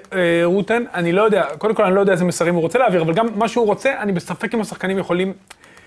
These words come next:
אם התקשורת מספיק טובה, או הוא יכול להעביר את מה שעובר לו בראש להולנדית מספיק טוב לאנגלית, כדי שהשחקנים יבינו את זה. זה לא נראה טוב. מהרגע הראשון שהוא פה, אתה לא רואה שום תהליך התקדמות. אתה לא רואה איזה,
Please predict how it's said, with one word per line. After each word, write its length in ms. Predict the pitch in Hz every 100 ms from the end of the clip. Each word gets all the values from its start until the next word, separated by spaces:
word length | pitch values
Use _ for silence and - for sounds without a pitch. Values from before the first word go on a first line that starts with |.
| - -
אם 60 | 180
התקשורת 460 | 185 185 277 269 220
מספיק 300 | 220 262 -
טובה, 300 | 214 254 302
או 80 | 254 254
הוא 120 | 294
יכול 480 | 294 - 302 294 285 - -
להעביר 320 | 202 190 240
את 120 | -
מה 180 | 208 233
שעובר 240 | 214 233
לו 100 | 233
בראש 260 | 202 226 214
להולנדית 540 | 202 240 247 214 -
מספיק 340 | 202 185 254 202
טוב 160 | 226
לאנגלית, 560 | 226 214 214 330 359 - - - -
כדי 180 | 202
שהשחקנים 500 | 196 202 202 233 254
יבינו 340 | 240 208 226 196
את 80 | 143
זה. 80 | 139 - - _ _ _ _ _ -
זה 140 | 170
לא 120 | 220
נראה 220 | 254 233
טוב. 300 | 226 214 190 - -
מהרגע 380 | 214 247 254 233
הראשון 300 | 220 233 226
שהוא 140 | 214
פה, 100 | 196
אתה 140 | 196 165
לא 80 | 190
רואה 140 | 208
שום 160 | 196 202
תהליך 340 | 196 185 185
התקדמות. 500 | 180 - 165 170 - _ _ _ _ _ _ _ _ _ _ -
אתה 120 | 165
לא 100 | 202
רואה 160 | 233
איזה, 200 | 254 202